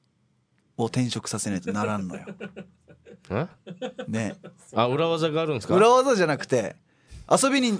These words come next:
Speaker 1: もう遊んでばっかりだけど、パーティーに入れても使えんばよ。
Speaker 2: 遊び人ってまず何なんですか？遊び人って枠があるの？
Speaker 1: 枠があるわけよ。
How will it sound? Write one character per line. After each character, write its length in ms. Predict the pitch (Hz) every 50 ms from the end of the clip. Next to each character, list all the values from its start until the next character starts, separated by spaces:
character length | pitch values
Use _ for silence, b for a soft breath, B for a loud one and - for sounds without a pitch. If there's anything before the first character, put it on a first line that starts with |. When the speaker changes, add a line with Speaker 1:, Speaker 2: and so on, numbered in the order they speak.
| - - -
Speaker 1:
も 160 | 170 180 202
う 40 | 202
遊 60 | 277 285
ん 40 |
で 60 | 240 208
ば 60 | 190
っ 20 |
か 100 | - 220
り 40 | 196
だ 60 | 160
け 80 | - 151
ど、 20 |
パ 140 | 185 202 233
ー 20 |
テ 0 |
ィ 40 | 226
ー 40 | 214
に 40 | 175
入 20 |
れ 60 | 151
て 60 | 123 123
も 80 | 107
使 220 | 101 - - 196 190
え 40 |
ん 60 | 165 113
ば 120 | 92 73
よ。 60 | - 120 123 - - - - -
Speaker 2:
遊 240 | 127 - - 254 240
び 120 | 247 247
人 140 | 254 254 220
っ 20 |
て 60 | 190 196
ま 120 | 214 -
ず 140 | - 143 101
何 180 | 110 120 131
な 60 | 117 87
ん 40 |
で 20 | -
す 80 | -
か？ 100 | - - - _
遊 200 | - 160 196 240
び 160 | 226 247 247 226
人 140 | 262 269
っ 20 | 208
て 60 | 139
枠 260 | 107 120 160 - - 156
が 100 | 131 110
あ 60 | 107
る 80 | 127
の？ 80 | 135 143
Speaker 1:
枠 200 | 135 143 - 214
が 80 | - -
あ 60 | 233
る 40 | 196
わ 80 | 202 -
け 160 | 226 214
よ。 60 | 302